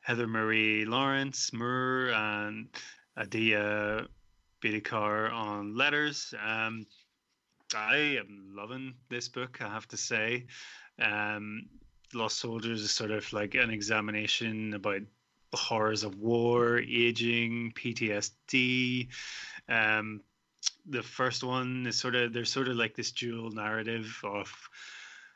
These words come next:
the flashbacks are set in Vietnam with these two, um,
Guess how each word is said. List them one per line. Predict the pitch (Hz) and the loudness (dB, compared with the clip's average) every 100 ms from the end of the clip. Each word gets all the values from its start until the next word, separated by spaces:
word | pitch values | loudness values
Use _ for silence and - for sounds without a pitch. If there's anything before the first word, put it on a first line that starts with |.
| _ | _
the | 120 | -6
flashbacks | 117 120 113 - 117 110 - | 0 4 4 4 2 0 -2
are | |
set | 110 110 | -2 -2
in | 107 104 | -4 -4
Vietnam | 110 104 110 127 135 131 | -4 -2 2 4 4 2
with | 123 110 | -4 -4
these | 110 110 104 - | -4 -4 -2 -2
two, | - - 117 113 113 113 110 110 | -2 -4 0 2 2 2 2 2
um, | 117 107 104 101 104 | 0 0 2 0 -4